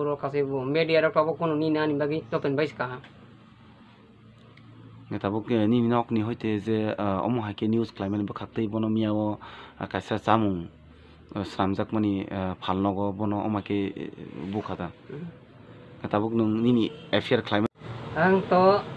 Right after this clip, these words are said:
Speaker 1: <clears throat> ani je affair je rikha, abo ta bo kono khos khobor jigiri nung। Ang abo no pesa ulik ngan nung thu, ang abo no obo je, obo je khlanyai, gotona khanyai rong no, jese ke ben double sasti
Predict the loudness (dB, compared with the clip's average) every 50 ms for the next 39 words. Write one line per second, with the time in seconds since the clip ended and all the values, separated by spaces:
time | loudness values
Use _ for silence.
0 | -10 -6 -4 -2 -2 0 -2 -2 -2 4 4 6 6 6 4 2 2 2 2 2
1 | 0 -4 -2 -2 -2 -2 2 2 2 2 4 6 6 6 6 4 0 4 4 4
2 | 4 4 0 -4 0 0 0 0 0 2 4 6 6 6 4 0 -2 -2 0 0
3 | 0 0 -2 -4 -12 -14 -14 -16 -14 -16 -14 -16 -16 -16 -16 -16 -16 -16 -16 -16
4 | -16 -16 -16 -16 -16 -16 -16 -16 -16 -16 -16 -18 -18 -18 -16 -16 -16 -16 -16 -18
5 | -16 -8 -6 -6 0 4 6 6 6 6 4 2 2 2 2 2 0 -2 -2 -2
6 | 0 2 6 4 6 6 8 6 8 8 6 6 2 -4 -8 -2 -2 0 4 8
7 | 8 8 8 6 0 -8 -20 -20 -18 -18 -8 -4 0 4 6 6 6 4 0 -14
8 | -16 -18 -16 -12 -2 2 4 4 6 6 4 4 2 4 4 6 6 6 4 2
9 | -4 4 8 10 10 10 10 6 4 4 4 4 2 2 0 -2 0 0 0 2
10 | 2 2 6 8 8 8 6 6 0 -2 0 6 8 8 8 8 6 4 4 2
11 | 0 -8 -8 -2 0 0 4 6 8 8 8 6 6 4 4 6 6 6 6 4
12 | 4 0 -8 -20 -20 -20 -20 -14 -6 0 0 0 0 4 4 4 6 8 8 6
13 | 8 10 10 10 10 10 8 4 8 6 6 6 6 -2 -4 -4 -4